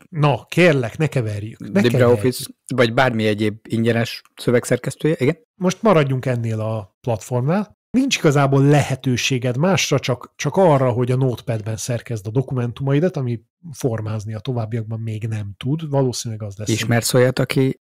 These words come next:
Speaker 2: így él?
Speaker 1: Ismersz olyat, akinek van Copilot előfizetése, vagy lehet Copilot előfizetése, ami része az O háromhatvanötnek, és nincs Wordje?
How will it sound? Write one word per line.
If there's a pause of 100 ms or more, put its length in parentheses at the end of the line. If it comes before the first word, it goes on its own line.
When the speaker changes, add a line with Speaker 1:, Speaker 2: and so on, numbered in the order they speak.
(160)
Speaker 2:
így
él?
Speaker 1:
Ismersz
olyat,
akinek
van
Copilot
előfizetése, (180)
vagy
lehet
Copilot
előfizetése,
ami
része
az
O
háromhatvanötnek, (360)
és
nincs
Wordje?